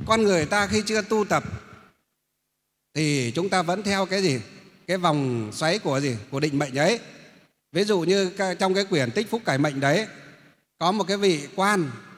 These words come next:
khi ngày xưa từ khi sinh ra thì có một cái ông thầy bói, ông ấy, ông thầy tướng số, ông đoán cái ông đó sau khi trưởng thành lớn lên như thế nào, thế nào, làm quan năm bao nhiêu tuổi và làm đến chức quan gì là hết, và đến năm năm mươi ba tuổi là chết,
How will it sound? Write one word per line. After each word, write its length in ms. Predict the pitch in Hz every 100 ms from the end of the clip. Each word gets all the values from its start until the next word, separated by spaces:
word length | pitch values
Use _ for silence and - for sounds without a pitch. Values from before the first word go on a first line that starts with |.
| - _ _ -
khi 140 | 214
ngày 180 | 196 147
xưa 280 | 208 208 190
từ 180 | 170
khi 100 | 175
sinh 200 | 190 208
ra 220 | 196 202 196
thì 140 | 147
có 120 | 175
một 120 | 190
cái 100 | 170
ông 160 | 196 196
thầy 160 | 175 143
bói, 220 | 147 170
ông 200 | 196 190
ấy, 240 | 208 202 107 - - - _
ông 120 | 180
thầy 120 | 190 156
tướng 180 | 175
số, 180 | 185 190
ông 200 | 220 202
đoán 320 | 185 175 233 233
cái 100 | 214
ông 220 | 208 202
đó 260 | 190 202 214 - - -
sau 220 | 208 208
khi 200 | 220 214
trưởng 260 | 196 131
thành 240 | 135 160 147
lớn 200 | 170 214
lên 160 | 220
như 120 | 214 208
thế 140 | 220
nào, 280 | 202 160 135
thế 120 | 196
nào, 280 | 185 147 113 - - -
làm 240 | 170 160 151
quan 240 | 214 214
năm 160 | 220 220
bao 120 | 220
nhiêu 140 | 226
tuổi 380 | 220 175 139 180 - - -
và 120 | 156
làm 320 | 165 156 160
đến 160 | 170 190
chức 140 | 254 247
quan 220 | 220 214
gì 140 | 190
là 100 | 156
hết, 240 | 147 202 247 - - - 151
và 280 | 156 143
đến 180 | 156 180
năm 180 | 220 214
năm 140 | 220
mươi 100 | 220
ba 180 | 214 214
tuổi 200 | - 147
là 80 | 139
chết, 260 | 135 208